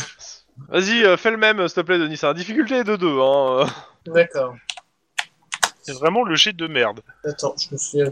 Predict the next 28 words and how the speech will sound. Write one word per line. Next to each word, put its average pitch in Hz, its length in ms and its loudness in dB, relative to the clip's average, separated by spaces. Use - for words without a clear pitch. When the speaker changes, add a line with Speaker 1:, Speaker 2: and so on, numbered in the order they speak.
Speaker 2:
plus 156 200 -10
juste - 440 -4
combien 143 300 0
j'ai 135 260 0
en 127 40 0
Speaker 3:
Vraiment 127 560 -2
le 143 280 -12
jet - 220 -2
Speaker 2:
Non. 131 260 2
Speaker 3:
de 120 100 -8
merde. 104 460 -4
Speaker 1:
Ah 139 100 2
ouais. 135 180 4
T'as, 147 200 4
t'as 151 140 -2
pas 160 140 6
pris 208 120 -2
le 180 60 -6
gris-gris 170 380 -6
de, 160 80 -2
euh, 123 760 0
de 156 140 -2
Baron 143 220 2
Speaker 2:
Discrétion. 151 80 2
Speaker 1:
avec 127 140 -2
toi, 123 140 -4
toi, 117 200 -4
hein. 120 160 -4